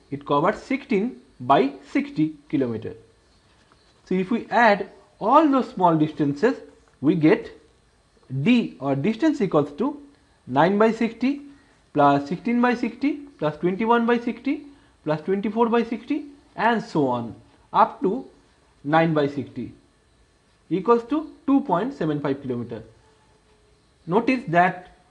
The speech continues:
we are not taking the last value, because here intervals are ten minus one, nine. So total nine values will be there, one, two, three, four, five, six, seven, eight, nine, except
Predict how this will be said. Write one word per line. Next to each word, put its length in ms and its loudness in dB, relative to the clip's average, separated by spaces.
we 160 4
are 60 0
not 360 2
taking 320 0
the 100 -2
last 500 4
value, 420 2
because 380 4
here 420 2
intervals 520 2
are 260 4
ten 160 4
minus 320 -2
one, 200 0
nine. 340 0
So 80 -8
total 260 0
nine 300 2
values 240 4
will 100 4
be 120 0
there, 240 2
one, 460 0
two, 260 0
three, 240 2
four, 440 -2
five, 320 2
six, 280 -4
seven, 560 -4
eight, 300 -4
nine, 400 -4
except 440 -4